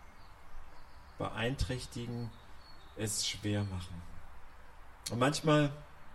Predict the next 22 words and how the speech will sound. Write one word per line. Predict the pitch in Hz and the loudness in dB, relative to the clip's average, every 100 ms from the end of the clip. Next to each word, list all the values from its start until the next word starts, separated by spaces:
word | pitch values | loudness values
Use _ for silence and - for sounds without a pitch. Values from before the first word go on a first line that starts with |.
| - - - - - - - - - - - - - - - - - - | -12 -14 -16 -16 -18 -18 -16 -16 -16 -14 -14 -14 -16 -16 -16 -16 -16 -4
muss | 120 135 | -2 4
man | 135 | 4
sich | 123 - | 4 2
dann | 120 | 0
vielleicht | - 120 - | 4 4 4
in, | - 117 | 2 2
in | 92 107 107 | 2 4 4
Erinnerung | 104 110 131 127 - | 4 4 2 2 0
rufen, | 127 127 | -2 2
wenn | 117 117 | 4 4
Jesus | 120 151 131 | 6 6 6
also | - 107 | 0 0
so | 107 113 | 2 2
ein | 117 | 4
Gott | 110 147 135 | 6 6 6
ist, | 113 | 0
der | 113 110 | 2 4
solche | 123 156 - | 4 4 2
Mächte | 123 165 - - | 2 2 2 0
im | 110 | -2
Griff | 107 117 - | 0 -2 0
hat | 98 82 - | -2 -2 -4